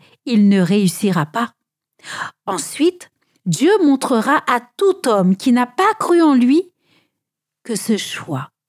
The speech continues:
n'était pas le bon. Comme cela est souvent dit dans les Saintes Écritures, ces hommes devront subir les conséquences de leur choix. Ils mourront et Satan mourra avec eux.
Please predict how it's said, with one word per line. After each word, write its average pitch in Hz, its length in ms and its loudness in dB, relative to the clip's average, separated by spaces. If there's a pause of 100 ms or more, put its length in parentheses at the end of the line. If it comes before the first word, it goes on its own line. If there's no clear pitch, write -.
n'était 185 260 -4
pas 180 160 0
le 175 140 4
bon. 185 240 -8 (1400)
Comme 415 240 0
cela 311 400 0
est 285 80 0
souvent 254 400 0
dit 262 160 2
dans 247 140 0
les 214 140 0
Saintes 277 360 0
Écritures, 240 800 -2 (640)
ces 311 360 0
hommes 339 280 4
devront 277 340 2
subir 247 540 0
les 220 120 2
conséquences 294 760 0
de 294 80 0
leur 294 240 2
choix. 226 480 -2 (480)
Ils 285 320 2
mourront 220 640 2 (480)
et 226 80 -2
Satan 196 680 -4 (240)
mourra 208 680 0
avec 185 420 -4
eux. 294 140 -2